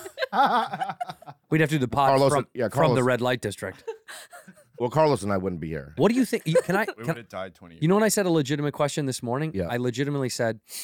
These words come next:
Speaker 2: "Are there emotional, uh, escorts where
Speaker 1: Called
Speaker 2: it's
Speaker 1: therapist?" <laughs> I'm sorry. <laughs> Maybe that's not right.
Speaker 2: Take a walk.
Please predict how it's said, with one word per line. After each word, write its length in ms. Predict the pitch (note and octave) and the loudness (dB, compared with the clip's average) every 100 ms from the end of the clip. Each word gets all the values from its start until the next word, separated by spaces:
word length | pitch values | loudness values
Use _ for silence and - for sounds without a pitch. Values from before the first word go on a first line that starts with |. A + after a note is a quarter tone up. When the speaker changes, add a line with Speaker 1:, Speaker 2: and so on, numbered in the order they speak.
| - _ _ _ _ - | -16 _ _ _ _ 2
Speaker 2:
"Are 240 | C#3 F#3+ | 4 4
there 500 | E3+ D#3 D3 C#3+ C#3+ _ _ _ | 2 2 2 0 -4 _ _ _
emotional, 840 | C#3 C3 A#2+ C3 - B2+ A#2+ A#2 - _ _ _ _ | -2 2 2 0 -2 -4 -4 -6 -10 _ _ _ _
uh, 500 | A2+ A2 G#2 G2+ G2+ - | -2 0 0 -4 -8 -8
escorts 580 | B2 A2 - D#2+ - - _ _ _ | -6 -6 -8 -12 -16 -18 _ _ _
where 240 | - C3+ B2+ | 0 2 4
Speaker 1:
Called 140 | B3+ | 2
Speaker 2:
it's 160 | A3 - - | -4 -16 -10
Speaker 1:
therapist?" 760 | A#3+ G#3+ - - E4+ - - - _ E3 - - - | -8 -6 -8 -8 -8 -10 -14 -18 _ -20 -20 -20 -18
<laughs> 560 | - F3 - _ _ | -16 -18 -20 _ _
I'm 120 | D#4+ | -10
sorry. 460 | D#4+ A#3+ G#3+ A3 A3 C4+ - | -4 0 2 0 -4 -12 -8
<laughs> 180 | - - | -8 -2
Maybe 300 | F#4 F#4+ F4 D#4 | 2 4 4 2
that's 320 | D4+ F4 - | 2 0 -2
not 160 | A#3 | -2
right. 240 | G#3 G3+ A3+ | -2 -4 -2
Speaker 2:
Take 160 | E3 | -2
a 60 | C#3+ | 0
walk. 280 | G#2+ F#2 | 0 -2